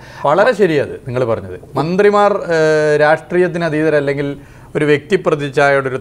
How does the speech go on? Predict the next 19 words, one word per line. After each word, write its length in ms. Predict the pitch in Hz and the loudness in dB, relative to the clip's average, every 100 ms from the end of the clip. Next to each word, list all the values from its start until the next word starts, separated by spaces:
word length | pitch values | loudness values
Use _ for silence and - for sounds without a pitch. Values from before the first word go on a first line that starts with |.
| - | -2
തടവറയിലുള്ളവരോ 800 | 123 127 139 143 131 123 117 110 | 0 0 2 0 0 -2 -2 -2
അല്ല. 260 | 90 82 - - - - - - - - | -4 -10 -16 -20 -20 -20 -20 -20 -20 -6
പ്രത്യേകിച്ച് 360 | 139 139 196 208 | -2 2 4 4
ഇടതുപക്ഷ 400 | 170 165 185 196 | 2 2 0 0
മന്ത്രിമാർ 500 | 180 160 160 156 147 | -2 -2 -2 0 -2
അങ്ങനെ 200 | 131 147 | -2 -4
കരുതുന്നവരല്ല 680 | 139 127 127 143 139 123 117 | -2 -4 -4 -2 -2 0 -2
ഞങ്ങളാരും. 440 | 107 104 92 92 - - - | -2 -4 -4 -8 -14 -18 -10
ഞങ്ങളിപ്പോൾ 440 | 117 147 151 151 | -4 0 0 0
ഈ 20 | |
മന്ത്രിസഭയിലെ 560 | 147 135 135 135 143 143 | 0 -2 -4 -2 0 0
മുഴുവൻ 260 | 139 131 147 | 0 0 0
മന്ത്രിമാരും 460 | 139 127 127 127 | -2 -4 -4 -2
അങ്ങനെ 180 | 117 123 | -2 -2
കരുതുന്നവരല്ല. 680 | 117 107 107 104 92 87 - - - - - - - | -4 -4 -6 -6 -6 -10 -16 -20 -20 -20 -20 -16 -4
രാഷ്ട്രീയം 680 | 127 135 165 - 208 226 226 | 0 0 0 -2 0 2 2
പറയാൻ 340 | 220 190 202 220 | 2 2 2 2
ഉത്തരവാദിത്തമുള്ളവരാണ് 720 | 156 185 202 208 208 208 190 | 0 4 4 4 2 2 0
മന്ത്രിമാർ. 380 | 175 165 151 | -2 -4 -4